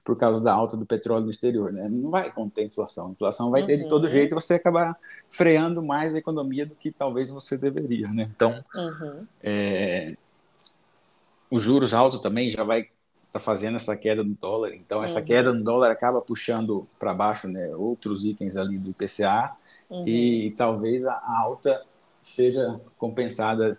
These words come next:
Speaker 1: de alguma forma.
Speaker 2: Uhum. É, é importante dizer que essa queda, né, desses juros que o Egbert falou, ela tá muito ligada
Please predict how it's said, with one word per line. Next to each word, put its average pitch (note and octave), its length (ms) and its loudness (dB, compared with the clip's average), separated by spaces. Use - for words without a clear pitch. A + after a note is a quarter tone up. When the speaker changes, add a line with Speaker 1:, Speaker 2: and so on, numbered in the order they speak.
Speaker 1:
de G#2 340 0
alguma G#2+ 340 0
forma. F#2+ 380 0
Speaker 2:
Uhum. D#3+ 560 -10
É, F#3 300 4
é - 20 4
importante G#3+ 560 -2
dizer G3 440 2
que - 140 -2
essa E3+ 800 4
queda, F3+ 640 2
né, G3+ 360 -6
desses E3 520 -10
juros F#3+ 520 -4
que - 200 -6
o F#3+ 120 2
Egbert D3+ 580 0
falou, F3+ 460 -4
ela F3+ 180 2
tá F#3 160 0
muito B3 380 -4
ligada F3+ 840 2